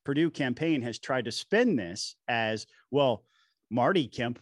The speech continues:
was at the event too." Well, the Kemp campaign didn't decide to put his video in a current campaign ad. And at the time, he hadn't been charged with anything. He was just a guy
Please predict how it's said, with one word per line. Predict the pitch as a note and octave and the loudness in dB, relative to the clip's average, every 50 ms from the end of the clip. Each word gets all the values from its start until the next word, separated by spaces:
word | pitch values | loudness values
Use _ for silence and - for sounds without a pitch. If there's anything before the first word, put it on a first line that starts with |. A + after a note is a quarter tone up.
| _ _ _ _ _ _ | _ _ _ _ _ _
was | C3 C3 A2+ | -4 0 2
at | C3 B2 A2+ - | 2 0 0 0
the | A#2+ A#2+ | -2 -2
event | G#2+ A2+ A2+ - | -2 -2 -4 -4
too." | - - F#3 D3+ G#2+ F2+ | 0 0 0 0 0 -2
Well, | G2+ D3 G3 A3 A#3+ A#3 A3+ | -2 2 2 4 4 4 2
the | G#3 - | 0 -2
Kemp | - - B3+ C#4+ - | -2 0 0 0 0
campaign | - B3+ A#3 G#3+ G3 - G#3+ A3 G#3 F#3 | -2 -2 -2 -2 -2 0 0 2 2 2
didn't | E3 G3 - F3+ D#3+ | 0 0 -2 0 -2
decide | D#3 D3 - F3 F3+ F3+ | -2 0 2 2 2 2
to | D#3+ | 2
put | - - - F#3 F3+ D#3+ | -2 -2 0 0 2 2
his | D3+ C#3+ A#2+ | 2 0 0
video | A#2 A#2+ - D3+ E3+ F3+ D#3+ D3 C3+ B2+ B2 A#2+ | -4 -2 -2 0 2 4 4 4 4 4 2 2
in | B2 A#2+ B2+ B2 | 0 -2 -2 -2
a | A#2+ A2+ - - _ _ _ | -2 -2 -6 -8 _ _ _
current | - - - G3 G3 F3 D3 C3+ - | -6 0 2 4 6 6 4 2 0
campaign | - - B2 A#2 G#2+ - D3+ D#3+ D#3+ C#3 | -2 -2 0 0 0 2 4 4 4 4
ad. | G2 D#2+ D2 C#2+ - _ - - - - _ | 2 -2 -8 -12 -16 _ -20 -20 -20 -20 _
And | - C3 C#3+ | -4 -2 -2
at | C#3 B2+ - | -2 -2 -4
the | A#2+ | -6
time, | - G3 C4 C4+ G3 C#3+ C3 | -4 -2 0 2 2 2 2
he | C3 C3 | 2 4
hadn't | C#3 C#3+ D3 C#3 A#2+ | 2 4 2 2 0
been | - C3 A#2+ | 0 0 -2
charged | G#2+ - C#3 B2 A#2+ A2+ - | 0 0 0 0 0 -2 -6
with | G#2 G2 - | -10 -8 -4
anything. | E3+ E3 D3 A2+ - F2 D#2 D2+ | -2 -2 -2 -2 -4 -8 -12 -8
He | E2 G#2 | -8 -6
was | G#2+ G#2 F#2 | -4 -4 -4
just | - A2 - | -6 -6 -8
a | G2+ | -6
guy | F2 G#2 G2+ G2 G2 F#2+ | -4 -2 -2 0 -2 -2